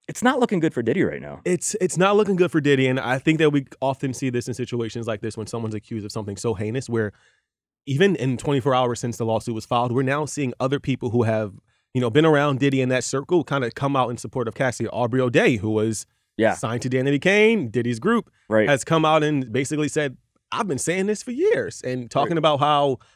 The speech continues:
Speaker 2: volatile Diddy was,
Speaker 1: Oh,
Speaker 2: according
Speaker 1: people,
Speaker 2: to
Speaker 1: I, it's, it's all over the internet now. People are like, "Oh, here's people who've been trying to tell us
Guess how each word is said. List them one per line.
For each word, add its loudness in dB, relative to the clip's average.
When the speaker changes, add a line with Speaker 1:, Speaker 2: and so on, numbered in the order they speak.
Speaker 2:
volatile 0
Diddy -2
was, -8
Speaker 1:
Oh, -6
Speaker 2:
according -2
Speaker 1:
people, 0
Speaker 2:
to -4
Speaker 1:
I, 2
it's, -4
it's -4
all 4
over 2
the 4
internet 4
now. 0
People -4
are 2
like, 2
"Oh, 4
here's 2
people -2
who've 2
been 4
trying -2
to -14
tell -2
us -6